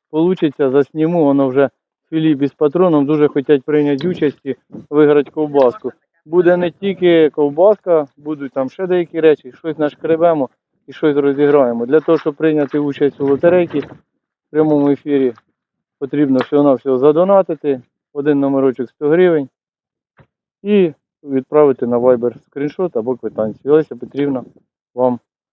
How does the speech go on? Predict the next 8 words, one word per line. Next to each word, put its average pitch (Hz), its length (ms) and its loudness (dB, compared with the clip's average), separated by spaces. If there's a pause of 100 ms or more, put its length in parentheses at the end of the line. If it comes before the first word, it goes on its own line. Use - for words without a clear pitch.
(320)
відправить 127 460 0
номерочок. 120 640 -4
І 240 60 -6
в 196 40 -10
кінці 151 440 -6 (200)
через 123 200 -4
програмку 131 520 -4
Randomizer 151 600 0